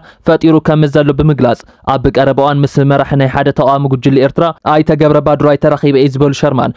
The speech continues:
ኣብ ዓለም ናይ ኤርትራ ነጻነት ንኽርእዩ ምስ ዝደልዩ ሰባት ንምስራሕ ድሌት ኣለዎ ዶ ብምባል ሕቶኦም ዘቕረቡ እንትኾኑ፣ ነዚ መልሲ ንምሃብ ዝቐረበ ናይ ኣሜሪካ ናይ ወፃኢ ፖለቲካ ጉዳያት ተጠባባቒ ሚኒስተር፣ ኤርትራ ድሕሪ ነጻነት ናይ ነዊሕ እዋን ጭቆና ታሪክ ዘለዋን ኣብዚ ሕዚ እዋን ድማ በይኑ ዝተገንጸለ መንግስቲ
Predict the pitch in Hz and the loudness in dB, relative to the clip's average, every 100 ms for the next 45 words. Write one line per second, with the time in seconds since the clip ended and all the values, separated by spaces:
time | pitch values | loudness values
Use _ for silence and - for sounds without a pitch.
0 | - 156 147 147 147 147 147 139 - 151 | -4 -2 0 0 0 2 2 0 0 -2
1 | 147 - 147 143 147 151 139 147 - 143 | 0 -2 -2 0 0 2 2 0 2 0
2 | 135 139 139 151 147 165 - 156 160 147 | 2 0 0 0 0 -2 0 2 2 0
3 | 156 156 147 151 151 151 151 147 135 147 | -2 -2 0 0 0 2 2 2 0 0
4 | 147 147 - - 143 139 143 143 143 151 | 2 0 -4 -2 -2 0 0 0 0 -2
5 | - 147 113 - - 123 139 139 143 139 | -2 -2 -2 -6 -6 0 0 2 0 0
6 | - 143 139 139 127 135 135 139 135 135 | 0 0 0 0 0 0 0 0 0 2
7 | 139 135 139 135 135 139 131 147 135 - | 0 0 0 2 2 0 -2 0 -2 -2
8 | 135 131 131 135 127 143 135 139 120 139 | -2 -2 0 0 0 0 0 0 0 0
9 | 139 - 165 156 - 151 156 165 151 151 | -2 0 -2 -2 -2 0 0 0 -2 -2
10 | 151 156 - 143 123 143 139 139 131 - | -2 -2 -2 -4 -4 -2 0 0 0 0
11 | 139 135 135 143 139 135 143 131 135 139 | 0 -2 -2 0 0 0 -2 0 -2 0
12 | 156 160 - 151 143 156 151 151 151 151 | -2 -4 -4 -4 -2 -4 0 0 0 0
13 | 151 123 135 135 135 139 139 139 135 135 | 0 0 0 0 0 0 0 0 0 0
14 | 139 135 135 | 0 0 0